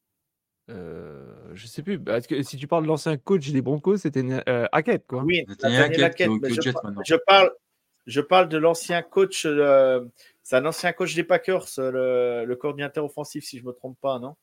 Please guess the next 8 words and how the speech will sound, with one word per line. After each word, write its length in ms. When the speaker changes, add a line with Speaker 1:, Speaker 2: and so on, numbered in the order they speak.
Speaker 1:
Euh, 60
le 120
coordinateur. 600
Speaker 2:
Oui, 180
je 80
parle 160
coordinateur 480
offensif. 520